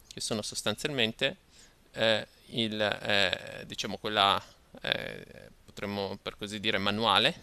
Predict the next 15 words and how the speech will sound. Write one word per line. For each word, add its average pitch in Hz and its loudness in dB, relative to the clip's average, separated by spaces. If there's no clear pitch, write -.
eh, - -10
che 98 0
è 92 -6
l'invocazione 101 -4
del 104 -4
metodo, 107 0
ovviamente 98 -8
scomoda, 98 -8
<laughs> - -10
e - -2
quella, 113 4
eh, 95 -6
diciamo, 101 -6
eh, 92 -4
più, 98 -12